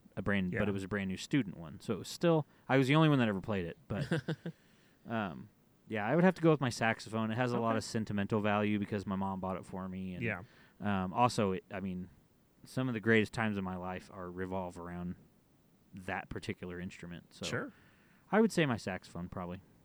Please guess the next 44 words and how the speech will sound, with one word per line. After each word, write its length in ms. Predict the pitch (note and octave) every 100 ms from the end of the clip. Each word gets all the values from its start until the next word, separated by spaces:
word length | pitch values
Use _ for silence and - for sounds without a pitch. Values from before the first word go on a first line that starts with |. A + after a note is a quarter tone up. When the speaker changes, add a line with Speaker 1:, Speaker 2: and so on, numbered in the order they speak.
| -
Speaker 2:
Okay. 220 | A3 C#4+ E4+ _ _ _ B2
Fair 200 | F#3+ G2
enough. 180 | E3 A3+ _ _ _ _ _ _ _ _ _ _ _ _ _ _ _
Speaker 1:
Uh, 300 | A2+ G#2 F#2 G#1 -
now, 260 | D#3 D3+
that's, 180 | C#3+ -
of 60 | C3+
course, 360 | C#3+ B2 - - - _ _ _ -
not 400 | A#2+ D3+ D3+ A#2
going 320 | B2+ B2 A#2
with 180 | A2+ -
the 160 | A2 -
obvious 440 | A#2 C3 B2 A2+
answer 340 | A#2+ A2+ - A2+
of 240 | A2 G#2
my 160 | A2 F#2+
wedding 440 | F2 A#2+ G#2 F2+
ring. 360 | F#2 F#2+ A#2+ A#2
Speaker 2:
Uh, 180 | C3 C3
there 200 | B2+ A2+
you 160 | G#2
go. 340 | F#2 F2+ F2 G#2+ - -
<laughs> 220 | - - - - - C#4 - -
Speaker 1:
That, 240 | A2 A#2 G2+
my 140 | A#2
wife 180 | F#2+ E2
doesn't 240 | F2+ D#2
listen. 320 | E2+ F2 E2 F2+
I, 300 | F#2+ - A2
it 60 |
doesn't 160 | A2 A2+
Speaker 2:
Yeah, 80 | -
Speaker 1:
matter. 320 | - F#2+ B1+
Speaker 2:
no, 60 | -
she, 240 | - A#2
neither 300 | A#2 A2+ F#2+
one 80 | F2+
of 60 | F2+
her 140 | F2
wives 240 | F2 G2
listen 260 | E2+ F#2 -
to 40 |
this. 240 | F2 G2
Speaker 1:
Yeah. 80 | -